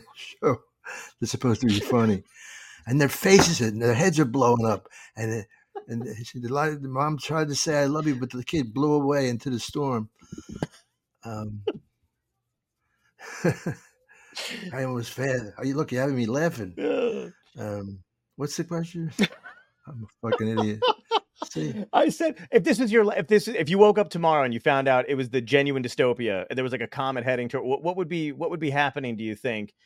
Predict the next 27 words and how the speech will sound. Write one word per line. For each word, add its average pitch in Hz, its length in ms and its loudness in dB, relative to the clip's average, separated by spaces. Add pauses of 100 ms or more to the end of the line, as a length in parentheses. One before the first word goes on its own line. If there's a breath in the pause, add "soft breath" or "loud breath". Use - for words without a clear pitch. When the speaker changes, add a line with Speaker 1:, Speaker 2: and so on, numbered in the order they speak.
(160)
Speaker 2:
And 117 80 -6
how 147 160 2
would 147 120 2
you 143 80 -2
wanna 135 200 -2
go 120 160 0
out? 98 240 0
You're 104 100 -6
gonna 117 160 -4 (260)
uppercut 135 440 -2
an 131 80 -8
alien? 147 260 -4
You're 123 60 -10
gonna 117 120 -6
fight 147 280 -4
your 147 100 -8
way 151 180 -2
out? 156 240 -2
You're 120 140 -10
gonna 110 240 -8
eat 143 240 -6
the 131 80 -10
best 135 300 -4
meal 135 220 -2
of 131 60 -4
your 123 100 0
life? 139 440 -2